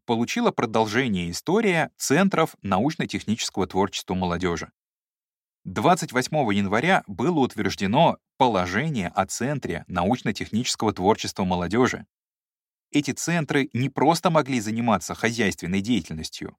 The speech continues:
в том числе внешнеэкономической. Они освобождались от уплаты подоходного налога и платы за фонды, от ограничений по зарплате,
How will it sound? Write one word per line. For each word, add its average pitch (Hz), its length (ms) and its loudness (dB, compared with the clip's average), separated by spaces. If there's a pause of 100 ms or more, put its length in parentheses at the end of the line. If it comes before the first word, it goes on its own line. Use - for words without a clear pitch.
(120)
в - 120 -18
том 135 200 4
числе 98 500 -2
внешнеэкономической. 120 1300 -2 (760)
Они 120 320 2
освобождались 113 880 0
от - 240 -6
уплаты 120 400 0
подоходного 101 640 -2
налога 87 640 -2
и 104 80 -4
платы 107 400 0
за 110 100 -2
фонды, 107 480 -2 (580)
от - 180 2
ограничений 113 680 0
по 113 140 -2
зарплате, 110 640 0